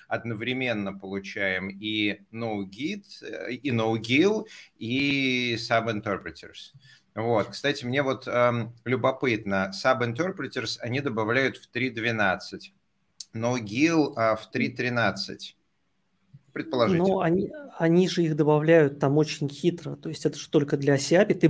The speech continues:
Speaker 2: ты
Speaker 1: Да.
Speaker 2: можешь к ним вот
Speaker 1: Да.
Speaker 2: таким вот способом, там, через тест, там, через как, ну, как, короче, как, как-то к ним получить доступ, но это, прямо скажем, э, назвать это дружественным и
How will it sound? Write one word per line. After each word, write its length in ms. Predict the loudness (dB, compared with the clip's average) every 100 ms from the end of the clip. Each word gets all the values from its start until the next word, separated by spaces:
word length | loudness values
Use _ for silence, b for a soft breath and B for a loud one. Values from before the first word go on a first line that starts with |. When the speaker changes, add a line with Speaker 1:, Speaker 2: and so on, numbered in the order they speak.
| 8
Speaker 2:
ты 120 | 10
Speaker 1:
Да. 120 | 12
Speaker 2:
можешь 160 | 12 8
к 80 |
ним 180 | 6 8
вот 160 | 8 6
Speaker 1:
Да. 100 | 4
Speaker 2:
таким 180 | 6 6
вот 140 | 4
способом, 580 | 4 4 6 4 2 2
там, 240 | 0 0 -4 B B B
через 400 | 2 4 4 4
тест, 420 | 8 8 6 2
там, 160 | 2 2
через 200 | 0 0
как, 220 | 0 2
ну, 100 | 0
как, 160 | 2
короче, 240 | 6 4 4
как, 120 | 4
как-то 280 | 4 4 2
к 60 |
ним 120 | 0 2
получить 320 | 0 -2 0
доступ, 360 | 0 0 -2
но 120 | 2 2
это, 160 | 2
прямо 240 | 0 0 0
скажем, 560 | 0 2 4 2 0 b b b b
э, 260 | 2 4 4
назвать 440 | 6 6 8 6
это 240 | 6 -2 -4 _ _ _ _ _ -10
дружественным 920 | 2 8 8 8 4 4 4 4 2 -4
и 300 | -6 -4 -6